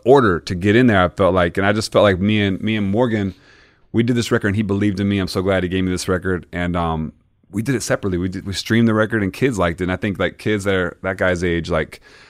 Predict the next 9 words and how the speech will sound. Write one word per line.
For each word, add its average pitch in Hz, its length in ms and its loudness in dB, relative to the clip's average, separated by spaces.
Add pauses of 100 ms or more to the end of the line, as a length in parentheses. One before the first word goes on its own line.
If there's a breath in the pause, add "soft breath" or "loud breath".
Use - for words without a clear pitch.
(160 soft breath)
high 110 160 4
school 107 240 2
kids 104 480 4
and, 85 440 -4
um, 80 460 -4 (480)
older 104 240 0
kids 101 300 4
are 90 40 -4
just, 95 300 -2